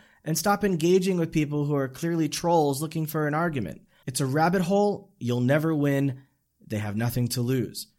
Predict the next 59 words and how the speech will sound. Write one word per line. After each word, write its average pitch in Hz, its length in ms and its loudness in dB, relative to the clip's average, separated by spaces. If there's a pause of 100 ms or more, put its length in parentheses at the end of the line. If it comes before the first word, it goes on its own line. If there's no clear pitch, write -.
(240)
In 135 160 -4
fact, 156 340 -2
their 147 160 0
entire 156 380 -2
game 151 320 -2
is 143 120 -2
just 175 260 -2
to 185 60 2
make 165 220 0
you 151 140 0
angry 143 380 -2
after 107 360 -4
all, 92 160 -6
so 143 220 -4
why 151 220 0
let 156 260 -2
them? - 220 -12 (440)
This 175 160 2
data 180 280 4
is 170 180 2
also 214 260 2
used 143 220 0
to 135 80 -4
figure 123 280 -2
out 117 140 -2
what 123 120 -6
to 139 100 -6
show 123 200 -2
you 117 160 -2
to 113 80 -4
keep 208 280 -4
you 123 80 0
there, 104 300 -4 (260)
as 127 180 -2
well 143 140 2
as 156 120 0
to 151 100 -2
sell 139 200 -2
to 139 140 -2
advertisers 123 840 -4 (340)
so - 160 -4
they 139 120 0
know 139 160 2
what 135 180 2
ads 160 260 -2
to 135 100 -4
serve 107 260 -4
you, 101 160 -4
and 131 140 -4
those 139 200 -2
ads 147 260 0
and 147 100 -2
social 165 320 -2
platforms 139 520 -2
follow 151 220 -2
you 165 200 2
around 165 260 0
the 160 100 0
internet. 160 340 -2